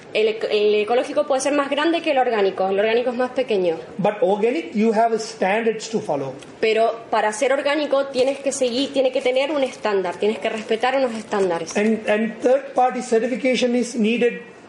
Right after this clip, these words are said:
Speaker 2: with the certification seal, organic.
Speaker 1: Y además necesita un sello específico de orgánico, que no es el mismo de comercio justo.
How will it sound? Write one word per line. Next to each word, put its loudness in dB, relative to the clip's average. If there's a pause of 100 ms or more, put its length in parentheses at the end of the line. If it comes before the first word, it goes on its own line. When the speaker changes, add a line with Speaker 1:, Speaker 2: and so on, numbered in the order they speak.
(120)
Speaker 2:
with 0
the 4
certification 0
seal, -2
organic. 0 (260)
Speaker 1:
Y 0
además 0
necesita 0
un 4
sello 0
específico -2
de 2
orgánico, 0
que 0
no 4
es -2
el 2
mismo 2
de 4
comercio -2
justo. -6